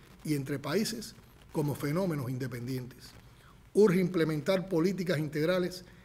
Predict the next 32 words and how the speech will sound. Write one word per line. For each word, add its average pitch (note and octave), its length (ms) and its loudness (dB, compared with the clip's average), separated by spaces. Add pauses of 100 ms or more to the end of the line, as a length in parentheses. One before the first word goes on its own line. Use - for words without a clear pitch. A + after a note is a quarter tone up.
(240)
en C#3 140 -4
las C3 140 -2
que - 140 -10
el B2+ 120 -6
ser F3 220 0
humano F3 340 2
sea E3+ 220 0
la D#3 140 0
prioridad D3+ 500 0 (500)
y C#3+ 140 0
no F3 160 4
las D#3+ 220 0
ganancias D#3 600 -2
económicas C#3+ 720 -4 (400)
o E3+ 80 -2
las C3 160 0
ventajas C3 420 -4
políticas. C3 720 -6 (420)
Sería E3+ 520 4
criminal E3 440 2
dejar D#3+ 300 0
para D#3 180 2
mañana F3 500 0 (400)
decisiones D3+ 760 0
de D#3 80 -2
ayer F#3+ 400 2 (340)
y C#3+ 100 0
de C3+ 140 0
hoy. C3+ 260 0 (540)
Es F#3 280 2
un F#3+ 120 2
imperativo F#3 720 2